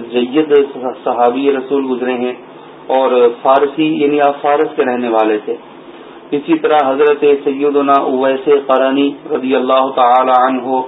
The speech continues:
قرن کے رہنے والے تھے، یمن کا یہ ایک علاقہ ہے جس کا نام ہے، تو قرنی مشہور ہو گئے۔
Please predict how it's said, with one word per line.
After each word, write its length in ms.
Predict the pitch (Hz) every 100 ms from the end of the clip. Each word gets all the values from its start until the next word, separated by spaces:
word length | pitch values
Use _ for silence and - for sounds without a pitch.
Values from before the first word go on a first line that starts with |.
| - - - - - -
قرن 340 | 147 143 147
کے 80 | 143
رہنے 260 | 139 131 135
والے 360 | 131 131 135
تھے، 80 | 139
یمن 420 | 135 127 123 131
کا 120 | 127 127
یہ 260 | 123 127
ایک 180 | 123 - -
علاقہ 540 | 127 120 117 135 123
ہے 160 | 120 120 - - - -
جس 120 | 123 -
کا 100 | 123
نام 340 | 120 120 117
ہے، 120 | 117 113 - - - - - -
تو 120 | 135
قرنی 380 | - 139 135 135
مشہور 340 | 127 120 131
ہو 200 | 120 120
گئے۔ 100 | 117